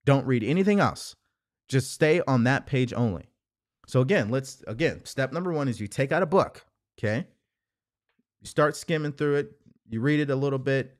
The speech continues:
and you're, what you're looking for is a page that stands out to you, or a paragraph that stands out to you. Just like,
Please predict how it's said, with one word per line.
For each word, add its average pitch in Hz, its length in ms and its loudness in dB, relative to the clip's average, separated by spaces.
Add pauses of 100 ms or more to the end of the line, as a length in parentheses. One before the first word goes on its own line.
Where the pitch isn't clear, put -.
and 110 180 -2
you're, 113 140 -4
what 131 220 -4
you're 127 100 -2
looking 196 280 0
for 147 380 0
is 117 320 -2
a 113 180 -2
page 113 760 -4 (520)
that 120 280 0
stands 139 440 -2
out 123 220 0
to 101 120 -10
you, 78 200 -12 (360)
or 113 140 0
a 101 40 -4
paragraph 101 560 -4 (640)
that 117 120 0
stands 156 320 0
out 147 160 2
to - 80 -8
you. 92 60 -4
Just 131 280 -6
like, 131 220 -2